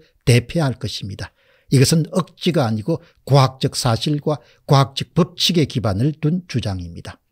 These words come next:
저는 천구백오십육년생으로 수재급 인물들이 들어갈 수 있는 서울법대에 입학해서 그 어려운 사법고시를 통과한 두 인물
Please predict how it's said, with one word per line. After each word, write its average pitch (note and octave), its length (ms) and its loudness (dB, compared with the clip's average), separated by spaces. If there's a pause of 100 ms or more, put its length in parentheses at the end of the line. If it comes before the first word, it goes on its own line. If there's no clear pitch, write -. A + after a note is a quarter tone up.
(160)
저는 C#3+ 260 4
천구백오십육년생으로 F3 1800 2 (420)
수재급 A3+ 720 2
인물들이 B2+ 600 2
들어갈 G#2+ 360 -2
수 - 160 -8
있는 G2+ 320 -4 (300)
서울법대에 E3 840 2
입학해서 A2 600 -2 (240)
그 D#3+ 260 6
어려운 F3+ 340 6
사법고시를 F3+ 840 0
통과한 A#2+ 540 0
두 B2+ 200 0
인물 D3 480 0